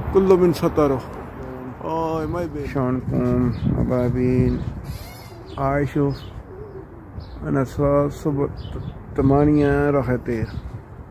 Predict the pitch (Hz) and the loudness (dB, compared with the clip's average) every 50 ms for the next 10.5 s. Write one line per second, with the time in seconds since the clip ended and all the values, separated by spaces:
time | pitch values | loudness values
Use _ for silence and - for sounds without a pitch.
0 | - - - - - - - - - - - - 131 139 139 131 131 135 131 127 | -18 -18 -18 -18 -18 -16 -16 -16 -14 -12 -6 -2 2 2 4 4 4 4 4 2
1 | 123 120 127 123 131 131 139 139 139 139 139 127 - 139 127 - - - 131 120 | 0 0 0 0 2 2 2 2 2 2 0 0 -2 -4 -4 -6 -6 -8 -8 -8
2 | - - - - - - - - - - - - - - - - - - - - | -8 -10 -14 -16 -16 -18 -16 -16 -16 -16 -16 -18 -18 -18 -18 -18 -16 -14 -10 -6
3 | 151 151 143 135 143 147 143 147 135 - - 147 135 - - 147 147 151 165 160 | -4 -2 -2 -2 0 0 0 0 0 -2 -4 -4 -4 -2 -2 0 0 0 -2 -4
4 | - - - - - - - - - - - - - - - - - - - - | -6 -10 -14 -18 -16 -16 -16 -16 -16 -16 -16 -16 -16 -16 -18 -18 -18 -20 -20 -20
5 | - - - - - - - - - - - - - - - - - - - - | -18 -18 -18 -18 -18 -18 -18 -18 -18 -18 -18 -18 -18 -18 -18 -18 -18 -18 -16 -16
6 | - - - - - - - - - - - - - - - - - - - - | -16 -16 -16 -18 -18 -18 -18 -18 -18 -18 -18 -18 -16 -16 -16 -14 -14 -14 -14 -14
7 | - - - - 156 151 139 139 135 135 - - - - - - 147 147 143 131 | -14 -12 -6 0 4 6 6 6 6 4 0 -6 -14 -8 0 4 6 6 6 6
8 | 131 123 117 117 120 113 110 - - - - - - - - - - - - - | 6 4 4 2 0 0 -2 -6 -10 -14 -16 -18 -18 -20 -20 -20 -20 -20 -20 -20
9 | - - - - - - - - - - - - - 143 151 151 151 147 147 139 | -18 -18 -18 -18 -20 -20 -20 -20 -20 -18 -18 -12 -4 -2 2 4 4 6 6 6
10 | 156 156 143 139 135 135 127 127 120 | 6 4 4 4 2 2 0 0 -4